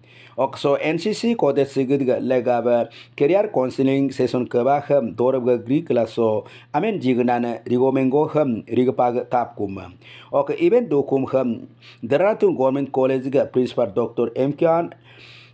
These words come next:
Khan la N C C first A P V N Nahorlaun ga commanding officer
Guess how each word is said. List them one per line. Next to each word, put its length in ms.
Khan 420
la 400
N 160
C 140
C 500
first 320
A 320
P 320
V 340
N 300
Nahorlaun 480
ga 320
commanding 540
officer 580